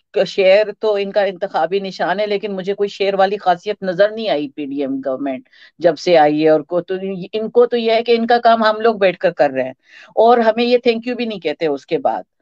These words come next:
इनका सोशल मीडिया मुझे नजर नहीं आता, <laughs> कुछ भी नहीं आता, वरना सुप्रीम जुडिशियल काउंसिल है। इस बात पर जो वो statements दे रहे हैं और जिस तरह से वो अल्ट्रा wires कर रहे हैं judges, तो उस पर तो उनके सीधे सीधे reference बन जाते, लेकिन वो नहीं बन रहे।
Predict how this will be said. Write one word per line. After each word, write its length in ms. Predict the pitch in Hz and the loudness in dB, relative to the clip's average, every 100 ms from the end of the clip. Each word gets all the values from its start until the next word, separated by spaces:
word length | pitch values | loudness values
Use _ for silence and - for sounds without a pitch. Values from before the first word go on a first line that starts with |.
| _ - | _ -6
इनका 260 | 190 208 240 | -2 2 2
सोशल 360 | 233 220 233 | 2 0 0
मीडिया 320 | 226 214 220 220 | -2 -2 2 2
मुझे 200 | 214 214 | 2 -2
नजर 320 | 202 196 196 | 0 0 0
नहीं 160 | 208 | 0
आता, 300 | 202 190 202 | 0 4 4
<laughs> 100 | 202 - | 4 0
कुछ 100 | 247 | -4
भी 160 | 214 240 | -2 -2
नहीं 120 | 220 | 0
आता, 200 | 190 202 | 0 2
वरना 340 | 196 202 233 | 2 2 0
सुप्रीम 400 | 254 247 - 254 | 0 -4 -4 -6
जुडिशियल 500 | 233 220 226 - 233 | -4 -4 -6 -6 -4
काउंसिल 460 | 220 202 185 - 202 | -2 -4 -6 -6 0
है। 180 | 175 139 _ - _ - | 2 2 _ -20 _ 0
इस 280 | 262 240 202 | 0 0 0
बात 320 | 196 196 214 - | 4 6 4 2
पर 100 | 202 | 2
जो 200 | 185 202 | 2 0
वो 240 | 190 202 | 2 0
statements 560 | 196 185 175 180 180 170 | 0 -2 -4 -6 -8 -4
दे 180 | 165 175 | 2 2
रहे 120 | 175 | 4
हैं 180 | 160 151 | 2 2
और 160 | 156 156 | 2 0
जिस 220 | 180 - | -4 -2
तरह 180 | 175 175 | 2 2
से 140 | 180 | 2
वो 120 | 175 | 0
अल्ट्रा 360 | 127 170 185 190 | 0 0 2 2
wires 400 | 170 165 165 165 | 4 2 2 0
कर 180 | - 147 | 0 0
रहे 180 | 156 | 0
हैं 260 | 135 147 127 | -2 -4 -6
judges, 480 | 120 113 - - _ _ - - - | -8 -10 -14 -20 _ _ -20 -10 0
तो 80 | 165 | 2
उस 180 | 208 | 2
पर 180 | - 220 | 2 2
तो 140 | 214 226 | 4 2
उनके 240 | 220 226 | 2 -2
सीधे 300 | 233 214 220 | -2 0 0
सीधे 280 | 226 220 233 | 0 0 2
reference 440 | 226 226 262 233 | 2 0 -2 0
बन 180 | 208 208 | 0 0
जाते, 340 | 190 175 190 | 2 2 0
लेकिन 360 | 180 165 160 180 | -2 -2 -4 -4
वो 120 | 180 | -2
नहीं 200 | 196 233 | 0 0
बन 200 | 220 196 | 2 0
रहे। 200 | 175 160 | -2 -10